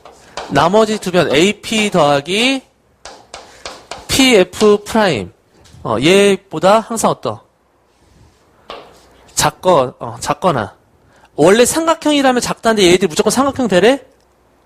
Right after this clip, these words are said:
그런 거 아니지? 같을 수도 있다. 이렇게, 어, 우리가 놓을 수 있다라는 얘기죠. 음.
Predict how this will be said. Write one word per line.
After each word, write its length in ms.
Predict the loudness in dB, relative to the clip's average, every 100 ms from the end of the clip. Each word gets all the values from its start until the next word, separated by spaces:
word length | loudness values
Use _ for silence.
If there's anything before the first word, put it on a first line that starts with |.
| -8
그런 140 | 0
거 60 | 2
아니지? 380 | 2 -2 -4 -6 _ _ -20 _ -20 -20 -20 _ _ _ -16 -16 -14 -4
같을 260 | 0 2
수도 200 | 0 -2
있다. 240 | -4 -8 -12 -6
이렇게, 720 | -6 -4 -2 2 4 2 -2 _
어, 240 | -14 -14 -14
우리가 260 | -14 -4 -2
놓을 120 | -2
수 120 | -2
있다라는 440 | -6 -4 -6 -6 -8
얘기죠. 260 | -10 -12 -14 -20 -20 -20 -14
음. 100 | -12